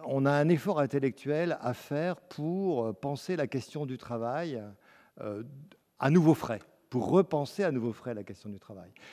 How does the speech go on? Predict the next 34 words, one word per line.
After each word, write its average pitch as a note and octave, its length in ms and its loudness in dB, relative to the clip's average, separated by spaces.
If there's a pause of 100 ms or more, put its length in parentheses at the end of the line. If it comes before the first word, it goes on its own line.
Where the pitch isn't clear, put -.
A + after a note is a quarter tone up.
(140)
Et, D#3+ 440 -2
et, F3+ 180 -6
et E3+ 240 2
je B2+ 80 -10
veux F3+ 80 -2
dire, A3 160 -4
il E3+ 80 -2
y C#3 80 4
a C#3 60 2
des D#3 80 -2
choses - 240 -6
qui - 120 -14
bougent. D#3+ 340 -6
Enfin, A#2 120 -10
on B2 100 0
l'a C#3 120 2
évoqué D3 260 -4
ce - 120 -12
matin. D3 540 -6
Je, A#2 100 -10 (360)
c'est, - 180 -18
c'est, - 220 -14 (260)
je, B2+ 280 -10
je C#3 160 -12
suis D3 200 -4
un C3+ 120 -2
peu E3 160 2
enfon-, C#3+ 480 0
en B2+ 160 -4
train D3 180 -4
d'enfoncer C3+ 360 -4
une B2+ 100 -2
porte - 220 -4
ouverte, F3 300 -4